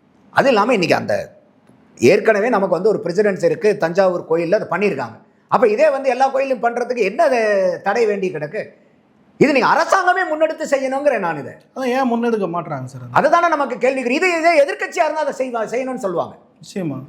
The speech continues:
Speaker 2: திமுக
Speaker 1: இதே திமுக எதிர்க்கட்சியா இருந்துச்சுன்னா அன்னைக்கு தமிழுக்காக உயிரியே விடுவாங்க.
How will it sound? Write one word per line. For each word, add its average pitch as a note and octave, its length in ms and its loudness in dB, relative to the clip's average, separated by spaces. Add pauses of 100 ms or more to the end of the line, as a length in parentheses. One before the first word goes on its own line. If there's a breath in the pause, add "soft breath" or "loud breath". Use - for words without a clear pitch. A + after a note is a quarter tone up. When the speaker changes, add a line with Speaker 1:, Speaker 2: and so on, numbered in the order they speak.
(120)
Speaker 2:
திமுக G#3 280 4
Speaker 1:
இதே A#3+ 80 8
திமுக D4 560 4
எதிர்க்கட்சியா C#4+ 480 -2
இருந்துச்சுன்னா F3 440 -2 (800)
அன்னைக்கு B3 500 0
தமிழுக்காக E4 380 2
உயிரியே D4 340 0
விடுவாங்க. G3 380 -4